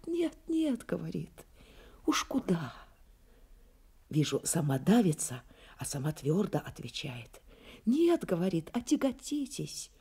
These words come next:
Домна Платоновна, я не буду капризничать». Узнаю тут от неё, посидевшие,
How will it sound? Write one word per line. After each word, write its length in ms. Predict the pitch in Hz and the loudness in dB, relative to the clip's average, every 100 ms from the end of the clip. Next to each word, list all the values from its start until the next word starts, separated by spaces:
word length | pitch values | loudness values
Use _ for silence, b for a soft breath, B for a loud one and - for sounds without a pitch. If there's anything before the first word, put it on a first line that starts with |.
| b b b | b b b
Домна 320 | 220 175 165 | 6 6 2
Платоновна, 760 | 160 165 156 156 131 131 127 - _ b b b b - | -4 -8 -4 -6 -6 -10 -14 -16 _ b b b b -8
я 120 | 254 | -6
не 140 | 254 | -6
буду 340 | 262 233 202 120 | -6 -4 -4 -4
капризничать». 1160 | 113 110 - 120 - - - - - - - - - - - - - - - - - - - - - - _ - _ _ _ | -8 -10 -10 -12 -14 -16 -14 -14 -14 -16 -18 -20 -20 -20 -20 -20 -20 -20 -20 -20 -20 -20 -20 -20 -20 -20 _ -20 _ _ _
Узнаю 520 | 185 185 185 247 339 381 | -2 2 6 8 8 6
тут 200 | 196 170 | 2 0
от 180 | - | 0
неё, 340 | 170 185 254 339 | 2 2 2 -2
посидевшие, 1040 | - - 151 123 123 120 - - 190 269 | -4 0 0 0 -6 -8 -12 -8 -6 -8